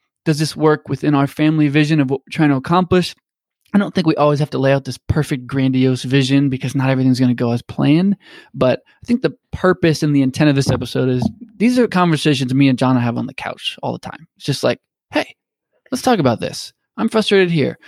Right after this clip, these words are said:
I'm this, I'm this, I'm that." And that transparency changes the game. Even in the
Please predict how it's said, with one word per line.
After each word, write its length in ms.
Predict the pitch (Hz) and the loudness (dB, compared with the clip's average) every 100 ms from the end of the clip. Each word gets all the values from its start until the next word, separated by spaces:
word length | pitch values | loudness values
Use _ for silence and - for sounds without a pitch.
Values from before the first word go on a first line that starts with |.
| - | -10
I'm 180 | - 208 | 0 2
this, 280 | 165 104 - | 2 0 -4
I'm 200 | 175 190 | -2 0
this, 240 | 143 113 - | 0 -2 -2
I'm 200 | 165 170 | 2 2
that." 160 | 120 143 | 0 -4
And 120 | 190 | -4
that 140 | 226 | -6
transparency 880 | - 226 202 185 175 185 - 190 180 _ _ _ - | -4 -6 -2 0 2 2 -2 -4 -6 _ _ _ -10
changes 760 | - 160 180 185 160 175 160 - _ _ - | -4 2 4 4 2 2 -2 -10 _ _ -2
the 100 | 143 | -2
game. 520 | 123 120 127 120 113 | 0 2 2 2 0
Even 260 | - 220 233 | 0 2 2
in 160 | 214 180 | 2 2
the 160 | 127 | -2